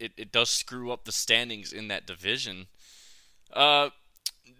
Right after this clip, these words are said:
the Giants host the Commanders. They win fourteen to seven. I believe I picked the Commanders to win this one.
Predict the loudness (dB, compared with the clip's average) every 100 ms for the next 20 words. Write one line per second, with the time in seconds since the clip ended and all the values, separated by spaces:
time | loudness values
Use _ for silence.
0 | -16 -6 2 4 2 0 -6 -6 -6 -8
1 | -10 -10 -6 -4 -4 -6 -8 -8 -10 -6
2 | -8 -8 -12 -12 -14 -10 -8 -6 -8 -8
3 | -8 -6 -2 0 2 2 0 -4 -6 -6
4 | -8 -6 -6 -6 -8 -10 -8 -2 -2 -4
5 | -12 -12 -14 -14 -14 -8 -8 -8 -12 -12
6 | -10 -12